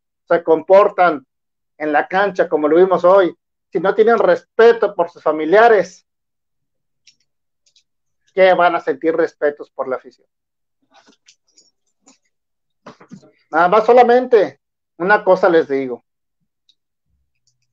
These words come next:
El Monterrey no puede estar tan mal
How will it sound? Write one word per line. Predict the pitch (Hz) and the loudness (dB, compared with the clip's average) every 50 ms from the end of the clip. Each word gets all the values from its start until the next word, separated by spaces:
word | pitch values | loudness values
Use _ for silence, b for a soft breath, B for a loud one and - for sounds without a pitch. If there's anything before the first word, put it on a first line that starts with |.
| _ _ _ _ _ _ _ _ _ _ _ _ _ _ _ _ _ _ _ _ _ _ _ _ _ _ _ _ _ _ _ | _ _ _ _ _ _ _ _ _ _ _ _ _ _ _ _ _ _ _ _ _ _ _ _ _ _ _ _ _ _ _
El | 160 170 170 | -4 -4 -2
Monterrey | 170 170 175 170 170 180 170 170 180 202 214 226 214 196 | 0 -2 -2 0 0 0 0 2 4 4 4 4 4 2
no | 180 180 196 190 190 | 0 -2 -4 -4 0
puede | - 202 208 208 | 0 2 2 2
estar | 185 196 - 196 190 190 | 0 0 0 -2 -2 0
tan | - 185 175 165 170 | 2 2 2 2 0
mal | 175 180 208 254 269 262 | -2 0 0 -2 -2 -4